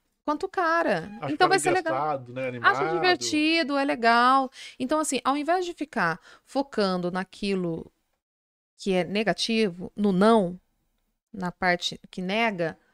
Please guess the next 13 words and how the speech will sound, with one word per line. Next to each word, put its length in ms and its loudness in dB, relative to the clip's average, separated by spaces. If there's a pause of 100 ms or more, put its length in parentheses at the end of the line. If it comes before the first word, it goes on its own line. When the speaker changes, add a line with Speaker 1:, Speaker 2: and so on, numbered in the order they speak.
(380)
Speaker 1:
vamos 180 -6
olhar 180 0
pro 140 -4
lado 200 0
positivo. 640 -4 (180)
O 60 -12
que 120 -2
que 80 0
eu 40 0
quero 340 4
de 80 -6
um 40 -2
relacionamento? 840 -4